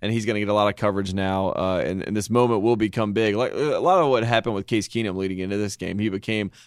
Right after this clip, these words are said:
almost a household name all of a sudden, and people are wanting to get interviews. You know, everyone's on top of him. That's gonna happen to Nick Foles.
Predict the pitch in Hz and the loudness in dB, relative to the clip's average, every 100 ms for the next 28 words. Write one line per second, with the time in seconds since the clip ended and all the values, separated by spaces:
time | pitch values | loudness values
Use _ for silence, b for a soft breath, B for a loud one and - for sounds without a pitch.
0 | b - 117 113 101 92 107 107 104 95 | b -6 -4 -2 -4 0 0 0 -4 -2
1 | 101 104 92 95 95 - 98 92 95 107 | 0 0 2 0 -2 -2 -2 -2 -4 -4
2 | 98 95 95 95 98 117 139 117 120 117 | -4 -4 -2 -4 -4 -2 -2 0 2 2
3 | 95 104 101 95 101 101 98 98 98 110 | 0 -4 -2 0 0 -2 -2 -4 0 0
4 | 104 98 98 b b 127 - 131 117 110 | -2 -6 -8 b b -6 -4 -2 0 0
5 | 101 101 95 110 101 98 | -2 -6 -4 -2 0 -2